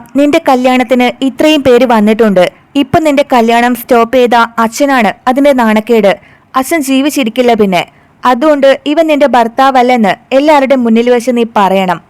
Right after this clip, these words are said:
എന്ന് ഏട്ടത്തിയും പറഞ്ഞു കൊടുക്കുകയാണ്. എന്തു പറയണമെന്നറിയാതെ കരഞ്ഞോണ്ട് നിൽക്കുവാണ് വേദ.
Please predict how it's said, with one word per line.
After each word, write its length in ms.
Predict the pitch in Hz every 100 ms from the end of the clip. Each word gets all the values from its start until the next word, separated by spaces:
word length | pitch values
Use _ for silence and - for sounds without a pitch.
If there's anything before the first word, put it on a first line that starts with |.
| _ _ -
എന്ന് 280 | 208 208 214 214
ഏട്ടത്തിയും 480 | 277 294 311 311 285
പറഞ്ഞു 320 | 226 190 190
കൊടുക്കുകയാണ്. 680 | 220 214 220 220 214 180 175 - - _ _ _
എന്തു 240 | 262 269 320
പറയണമെന്നറിയാതെ 1000 | - 247 220 226 254 262 254 247 240 240 233
കരഞ്ഞോണ്ട് 480 | - 285 285 302 302 254
നിൽക്കുവാണ് 400 | 220 262 226 196
വേദ. 240 | 185 185